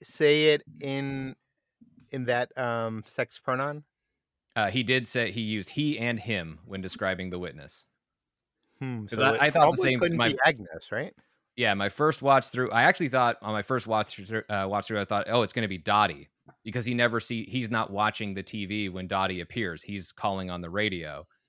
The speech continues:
Speaker 2: um, but he does
Speaker 1: Mm.
Speaker 2: use he and him pronouns.
Speaker 1: Interesting. Okay, now I know that there's a lot of stuff dropped in the background here. Sometimes it's, like, an Easter egg. Sometimes it's a,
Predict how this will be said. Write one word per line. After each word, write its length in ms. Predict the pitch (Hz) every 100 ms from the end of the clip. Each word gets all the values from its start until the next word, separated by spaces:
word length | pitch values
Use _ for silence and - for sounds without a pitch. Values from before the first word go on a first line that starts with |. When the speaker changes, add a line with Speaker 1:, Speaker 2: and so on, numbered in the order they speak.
| _
Speaker 2:
um, 240 | 90 90 90
but 120 | 87
he 100 | 117
does 340 | 101 113 104
Speaker 1:
Mm. 20 | 98
Speaker 2:
use 480 | 101 95 90 - -
he 260 | 120 107
and 120 | 98 90
him 220 | 98 90
pronouns. 640 | 104 90 78 69 76 - _ _ _ _ _ - _ _ _ _
Speaker 1:
Interesting. 400 | 95 - 82 90 - - - _ _ -
Okay, 260 | 160 147
now 180 | 143 147
I 60 | 151
know 320 | 208 226 196 -
that 180 | 160 139
there's 180 | 151 143
a 60 |
lot 200 | 123 123
of 80 | 139
stuff 320 | - 127 -
dropped 340 | - 117 120 131
in 80 | 120
the 60 |
background 400 | 110 107 - 117 -
here. 200 | 120 113
Sometimes 600 | - 139 151 139 139 120
it's, 160 | -
like, 160 | 107 -
an 100 | 120 131
Easter 420 | 139 - 139 135
egg. 300 | 131 127 135
Sometimes 480 | - 139 143 143 143
it's 140 | 127 127
a, 200 | 117